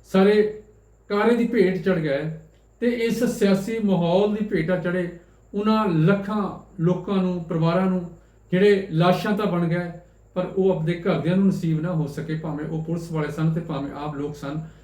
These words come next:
ਭਾਵੇਂ, ਅਹ, ਲਹਿਰ ਨਾਲ ਸੰਬੰਧਿਤ ਲੋਕ ਸਨ, ਤੇ ਉਹ ਲਾਸ਼ਾਂ ਤੇ ਬਣ ਗਏ, ਪਰ ਆਪਦੇ ਘਰਦਿਆਂ ਨੂੰ ਉਹਨਾਂ ਦਾ ਸੰਸਕਾਰ ਤੱਕ ਨਸੀਬ ਨਾ ਹੋ ਸਕਿਆ। ਤੇ ਇਸ ਸਾਰੇ ਕਾਸੇ ਦੇ ਸਾਕਸ਼ਾਤ ਗਵਾਹ ਲੋਕ ਅੱਜ ਜਿਹੜੀਆਂ ਗੱਲਾਂ ਕਰਦੇ ਨੇ, ਤੇ ਉਦੋਂ ਜਦੋਂ ਪਾਵਰ ਸੀ, ਦੋਨੋਂ ਪਾਸੇ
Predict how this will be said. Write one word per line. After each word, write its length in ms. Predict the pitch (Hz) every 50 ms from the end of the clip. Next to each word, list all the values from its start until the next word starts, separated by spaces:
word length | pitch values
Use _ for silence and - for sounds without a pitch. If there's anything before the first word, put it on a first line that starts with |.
| - - -
ਭਾਵੇਂ, 360 | 170 165 160 165 165 160 160
ਅਹ, 480 | - - - - _ _ _ - 151 151 156 151 143 147 160
ਲਹਿਰ 320 | 185 202 196 202 240 226
ਨਾਲ 160 | 220 220 208 180
ਸੰਬੰਧਿਤ 460 | 156 175 165 185 185 202 196 - 165
ਲੋਕ 180 | 156 160 156
ਸਨ, 320 | - 151 151 151 151 156 160 - - - - _ _ _ _ -
ਤੇ 60 | - 196
ਉਹ 180 | 190 196 175
ਲਾਸ਼ਾਂ 360 | 165 170 180 - - 220 220
ਤੇ 100 | 214 214
ਬਣ 200 | 196 170 175 170
ਗਏ, 200 | 170 170 180 180 175 - - - - _ _ -
ਪਰ 80 | 185 175
ਆਪਦੇ 300 | 170 156 151 170 165 165
ਘਰਦਿਆਂ 320 | 185 175 160 151 156 160
ਨੂੰ 100 | 165 165
ਉਹਨਾਂ 120 | 160 160 156
ਦਾ 80 | 165
ਸੰਸਕਾਰ 540 | 156 - - 127 - - - 156 160 165 160
ਤੱਕ 200 | 185 170 - -
ਨਸੀਬ 460 | 165 156 156 - 151 151 160 156 151
ਨਾ 100 | 147 147
ਹੋ 220 | - 175 160 156 143
ਸਕਿਆ। 500 | - - - - 147 151 151 156 - - - - - - _ -
ਤੇ 100 | 240 254
ਇਸ 200 | 254 240 - -
ਸਾਰੇ 320 | - 196 196 196 208 220
ਕਾਸੇ 340 | - - 190 165 - 208 196
ਦੇ 80 | 220 -
ਸਾਕਸ਼ਾਤ 520 | - 202 180 180 160 - 214 208 - 196
ਗਵਾਹ 300 | 170 165 156 175 190 190
ਲੋਕ 340 | 180 170 185 190 190 - - - - - _ - 185 202
ਅੱਜ 120 | 196 190
ਜਿਹੜੀਆਂ 240 | 208 240 233 233 208
ਗੱਲਾਂ 280 | 175 170 165 180 175 160
ਕਰਦੇ 260 | 180 170 165 160 196
ਨੇ, 60 | 208
ਤੇ 100 | 214 240
ਉਦੋਂ 200 | 240 208 196 202
ਜਦੋਂ 180 | 196 190 202 196
ਪਾਵਰ 360 | - 185 175 175 180 202 190
ਸੀ, 160 | 170 196 185
ਦੋਨੋਂ 260 | 180 185 190 185 170
ਪਾਸੇ 400 | 160 151 147 - - 160 160 160